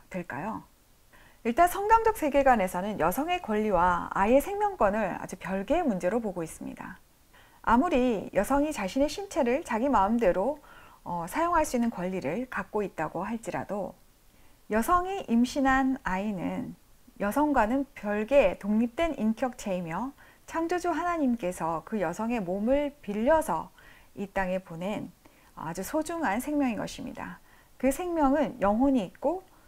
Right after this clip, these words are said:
또한 그 생명에는 창조주가 부여한 특별한 인생의 목적과 의미가 있다고 생각하는 것입니다.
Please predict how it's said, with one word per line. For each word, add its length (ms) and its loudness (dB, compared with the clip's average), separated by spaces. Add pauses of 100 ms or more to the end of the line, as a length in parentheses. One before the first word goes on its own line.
또한 320 6
그 140 0
생명에는 680 0
창조주가 560 0
부여한 560 -2 (320)
특별한 440 -2
인생의 360 -4
목적과 720 -4 (280)
의미가 600 2
있다고 460 -6
생각하는 460 -4
것입니다. 560 -16